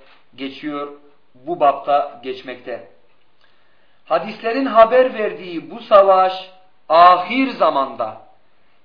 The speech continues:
Deccal çıkmadan önce Şam bölgesinde olacaktır.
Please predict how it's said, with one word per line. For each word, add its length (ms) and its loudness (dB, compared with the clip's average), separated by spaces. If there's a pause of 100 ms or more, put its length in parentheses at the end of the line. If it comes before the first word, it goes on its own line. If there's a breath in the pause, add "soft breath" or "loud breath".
Deccal 840 0
çıkmadan 580 -2
önce 600 -6 (440)
Şam 500 0
bölgesinde 1000 -6 (500)
olacaktır. 920 -8